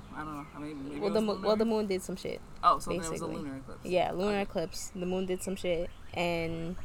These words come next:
Speaker 2: you may experience, uh, truth coming out or whatever.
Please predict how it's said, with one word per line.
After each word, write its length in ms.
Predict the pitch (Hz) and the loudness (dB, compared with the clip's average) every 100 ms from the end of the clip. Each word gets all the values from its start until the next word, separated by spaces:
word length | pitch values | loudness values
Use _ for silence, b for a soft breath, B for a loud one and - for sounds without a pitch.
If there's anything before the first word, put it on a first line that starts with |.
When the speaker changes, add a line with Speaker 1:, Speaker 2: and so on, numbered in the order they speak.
| - - - | -6 -6 -2
Speaker 2:
you 80 | 175 | 2
may 380 | 185 180 175 165 | 4 4 4 0
experience, 720 | 160 - 180 170 170 180 - | -4 -2 0 2 0 -2 2
uh, 220 | 170 170 165 | 4 4 4
truth 240 | - 214 | -2 -2
coming 240 | 220 196 180 | 2 2 4
out 300 | 165 160 - - - - - | 4 2 -2 -6 -6 -4 0
or 80 | |
whatever. 440 | 175 160 151 156 | 4 4 2 0